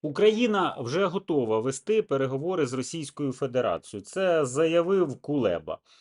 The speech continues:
Україна готова вести переговори з російською стороною, але переговори мають бути раціональними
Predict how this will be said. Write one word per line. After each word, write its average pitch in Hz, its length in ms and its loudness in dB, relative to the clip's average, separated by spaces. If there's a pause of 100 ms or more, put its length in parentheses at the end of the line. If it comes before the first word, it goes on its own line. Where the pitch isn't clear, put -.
(200)
Україна 147 420 2
готова 202 400 6
вести 180 380 2
переговори 123 640 0
з 127 60 -6
російською 131 500 -8
стороною, 104 640 -4
але 143 240 4
переговори 127 720 0
мають 117 320 -2
бути 98 300 -10 (220)
раціональними 127 1080 0